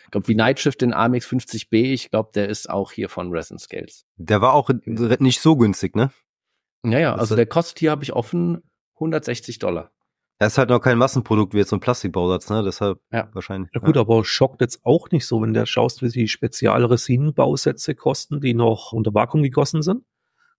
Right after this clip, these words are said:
Speaker 3: Die gehen ja auch weit über hundert Euro im Normalfall.
Speaker 2: Okay.
Speaker 3: Also ich, ich denke halt, dass dort das, der große Vorteil dann liegt, wenn du es selbst druckst.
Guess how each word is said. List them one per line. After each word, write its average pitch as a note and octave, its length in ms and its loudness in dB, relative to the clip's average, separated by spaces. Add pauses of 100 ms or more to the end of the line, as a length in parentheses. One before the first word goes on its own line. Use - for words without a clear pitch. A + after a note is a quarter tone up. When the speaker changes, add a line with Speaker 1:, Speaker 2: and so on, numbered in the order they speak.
(140)
Speaker 3:
Die A2+ 60 4
gehen G#2+ 180 4
ja A2 100 0
auch C#3+ 200 0
weit A2 160 0
über G#2 160 -4
hundert A#2+ 240 -6
Euro A#2 260 -2
im B2 80 -4
Normalfall. A2+ 480 -6 (800)
Speaker 2:
Okay. F#2 280 -4 (800)
Speaker 3:
Also A2+ 140 -2
ich, - 120 -8 (180)
ich - 200 -4
denke C#3+ 340 4
halt, A#2+ 200 4
dass A2+ 120 0
dort - 400 -4
das, - 360 -4
der - 80 -2
große A#2 260 2
Vorteil A2 280 0
dann G#2 200 0
liegt, G2+ 180 -4
wenn G2+ 100 -2
du - 20 -2
es - 80 -4
selbst - 360 -2
druckst. - 320 -20